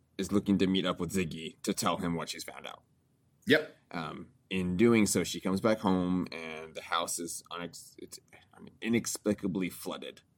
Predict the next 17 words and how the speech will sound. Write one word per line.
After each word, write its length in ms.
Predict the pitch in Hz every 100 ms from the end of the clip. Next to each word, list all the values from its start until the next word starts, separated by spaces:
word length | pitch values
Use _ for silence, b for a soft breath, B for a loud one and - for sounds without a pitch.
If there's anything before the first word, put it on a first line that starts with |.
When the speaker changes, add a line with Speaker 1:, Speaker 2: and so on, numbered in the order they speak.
| _ _ -
Speaker 1:
Uh, 400 | - 76 78 73
a 60 | -
sink 360 | - 90 85
was 140 | 85 92
left 220 | 82 -
on, 360 | 87 80 80 76
and 120 | 76
it's 320 | - - - _ _ _ - -
flooding 520 | 82 78 76 80 85
their 180 | 78 76
rooms, 560 | 71 76 73 - - - _ -
um, 140 | - -
in 80 | 214
their 120 | -
little 320 | - - - _ _ _ -
house. 240 | - - b b b b b
Uh, 300 | - 85 76